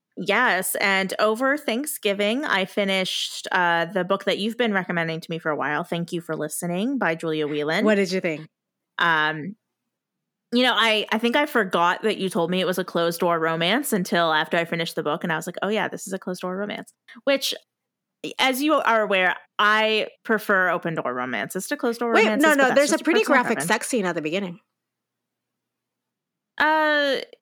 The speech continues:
Speaker 1: i-, it's, it, everything's a lot more implied. There's, like, one thing,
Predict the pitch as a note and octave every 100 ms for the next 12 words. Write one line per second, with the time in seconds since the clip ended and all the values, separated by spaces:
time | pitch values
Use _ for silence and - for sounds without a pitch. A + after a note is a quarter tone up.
0 | _ F2 - - C4+ C4+ - - B3+ -
1 | C4 C#4 B3+ G#3 F3 E3 D3+ C#3 D3 C3
2 | C3 - D3 C3+ C3+ D#3 D#3 - - B3
3 | B3 B3+ G#3+ F#3 G#3+ G3+ G3+ F#3 - A#2+
4 | F2+ C#3+